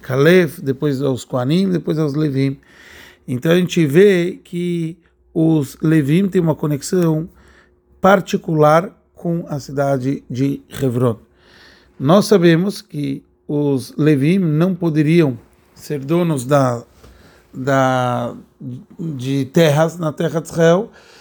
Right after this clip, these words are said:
somente eles tinham cidades, isso era de uma forma geral, mas aqui Hebron tem essa conexão particular com a tribo de Levi. A tribo de Levi também tem uma conexão especial com o conceito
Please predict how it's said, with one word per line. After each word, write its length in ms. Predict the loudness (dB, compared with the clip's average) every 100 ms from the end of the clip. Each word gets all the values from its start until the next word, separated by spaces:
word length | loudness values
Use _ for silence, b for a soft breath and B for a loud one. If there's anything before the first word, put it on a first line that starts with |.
| B
somente 640 | -8 0 2 2 0 2
eles 240 | 0 0 -2
tinham 200 | -2 -2
cidades, 680 | -2 2 4 4 0 -12 -10
isso 220 | -6 -2
era 140 | -2
de 60 | -2
uma 120 | -2
forma 320 | -2 0 0
geral, 500 | 0 0 2 -2 -6 -12
mas 200 | -8 -6
aqui 320 | -6 -4 -4
Hebron 580 | -2 -4 0 2 2 0 b b b _
tem 140 | -2
essa 160 | 0 -2
conexão 540 | -2 -4 0 0 0
particular 920 | 2 0 0 -4 0 4 4 4 2 -4
com 340 | -6 -4 -4
a 80 | -6
tribo 260 | -8 -8
de 120 | -6 -6
Levi. 340 | -4 -6 -8 B B B B B B B B B B B
A 40 | 0
tribo 220 | 2 4
de 100 | 4
Levi 300 | 4 2 2
também 300 | 2 0 0
tem 100 | 0
uma 140 | 0
conexão 560 | 0 -2 -2 0 2 0
especial 1040 | -4 -2 -2 0 4 6 6 4 -4 _ _ _ _ _
com 440 | -6 -2 -2 -4 -6
o 160 | -8 -8
conceito 840 | -6 -6 -2 2 2 2 -6